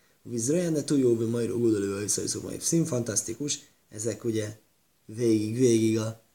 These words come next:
Haggadába szépen vannak magyarázva, és itt Rási ezeket ugorja, de hát ezeket mindenki ismeri, aki már néhányszor átmondta a Haggadát. Kihozott minket onnan örökkévaló Egyiptomból,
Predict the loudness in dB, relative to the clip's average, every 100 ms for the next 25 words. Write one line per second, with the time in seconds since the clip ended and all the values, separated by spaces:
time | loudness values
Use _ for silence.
0 | _ -8 -2 -2 0 0 0 -4 -6 _
1 | -4 -2 -2 -4 -6 -6 -6 -4 -4 -2
2 | -2 -2 -4 -6 -12 _ _ -4 -4 -2
3 | -2 0 0 0 -6 -10 -10 -6 -4 0
4 | 0 2 0 -2 -8 -12 -12 -14 -14 -14
5 | -8 -8 -6 -10 -12 -12 -10 -8 -6 -2
6 | 0 0 -4 -6 -4 -6 -4 -4 0 0
7 | 0 -6 _ _ _ _ _ _ -2 0
8 | 0 0 -2 -2 -4 -4 0 0 0 -4
9 | -6 -6 -8 -10 -14 -10 -8 -8 -8 -12
10 | -10 -10 -12